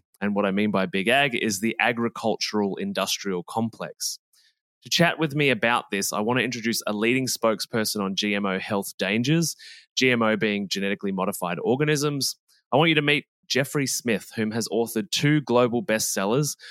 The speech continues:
directed five films, delivered thousands of lectures and thousands of interviews in forty-five different countries.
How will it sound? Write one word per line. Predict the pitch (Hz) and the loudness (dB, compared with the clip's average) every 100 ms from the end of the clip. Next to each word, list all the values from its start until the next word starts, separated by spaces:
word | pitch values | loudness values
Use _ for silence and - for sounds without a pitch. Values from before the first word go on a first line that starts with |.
| - - | -18 -2
directed | 113 131 131 113 | 2 2 2 -6
five | - 123 123 127 | 0 2 4 0
films, | - 117 123 139 143 - _ _ | 0 0 2 0 -4 -6 _ _
delivered | - 131 123 113 | -2 0 0 -2
thousands | - 127 135 131 131 | 0 2 2 0 -4
of | 120 | -2
lectures | 98 110 - 117 | 0 0 0 -2
and | 117 101 | -2 -4
thousands | 113 113 117 110 | 0 0 0 -2
of | 101 | -4
interviews | 101 110 104 110 98 | -4 -2 -2 -2 -2
in | 98 | -6
forty-five | - 110 113 - 98 92 | -2 0 0 0 -2 -2
different | 110 107 90 - | -4 -6 -8 -6
countries. | 127 147 151 143 120 | -4 -2 0 0 0